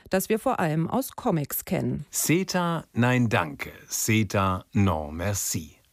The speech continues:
Speaker 2: Ein kleines frankophones Drei-Millionen-Volk bestimmt, was fünfhundert Millionen Europäer zu lassen haben. Asterix hätte seine helle Freude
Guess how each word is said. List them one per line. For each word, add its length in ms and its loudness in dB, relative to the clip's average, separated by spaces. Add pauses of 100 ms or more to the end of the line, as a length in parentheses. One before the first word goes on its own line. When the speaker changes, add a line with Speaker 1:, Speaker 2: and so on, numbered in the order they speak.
Speaker 2:
Ein 240 2
kleines 560 -4
frankophones 1040 0
Drei-Millionen-Volk 1120 -2
bestimmt, 600 0 (320)
was 240 -2
fünfhundert 680 0
Millionen 520 2
Europäer 800 -2
zu 160 -4
lassen 440 -4
haben. 300 -12 (300)
Asterix 720 -2
hätte 240 2
seine 260 2
helle 240 2
Freude 480 0